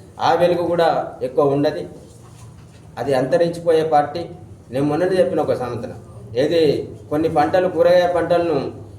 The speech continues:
వక్కిపోయినాయి, వట్టిపోయినాయి బజార్లో పెడతారు. ఏది, ఆ, సొరకాయలు కావచ్చు, బీరకాయలు కావచ్చు, లేకపోతే బెండకాయలు కావచ్చు. అట్లా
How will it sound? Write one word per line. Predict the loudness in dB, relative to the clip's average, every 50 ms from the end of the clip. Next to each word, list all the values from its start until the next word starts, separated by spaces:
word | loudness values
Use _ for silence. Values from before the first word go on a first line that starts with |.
| -12 -6 -2
వక్కిపోయినాయి, | -2 -2 0 -2 0 2 2 4 4 4 4
వట్టిపోయినాయి | 4 2 2 0 0 0 2 2 2 4 4 2 2 2 -2 -4 -10 -12 -10 -4 -2
బజార్లో | 2 2 2 4 4 4 4
పెడతారు. | 2 2 0 -2 -4 -6 -8 -14 -16 -20 -20 -20 -20 -20 -20 -16 -8 -4
ఏది, | -2 0 2 2 4 4 4 4 4 4 4 4
ఆ, | 4 4 2 2 0 0 -2 -4 -8 -14 -18 -20 -20 -14 -6 -2
సొరకాయలు | 0 0 2 2 4 4 4 4
కావచ్చు, | 4 2 0 0
బీరకాయలు | -2 0 2 2 2 2 2 2 2 2
కావచ్చు, | 2 2 2 0 -2
లేకపోతే | 0 0 0 0 0
బెండకాయలు | -2 -2 0 0 2 2 4 4 4 4 2
కావచ్చు. | 2 0 0 -2 -4 -10 -14 -16 -20 -20 -20 -20 -20 -20 -20 -20 -20 -12 -6
అట్లా | -6 -4 -2 2 2 2 2 2 0 -2 -4 -6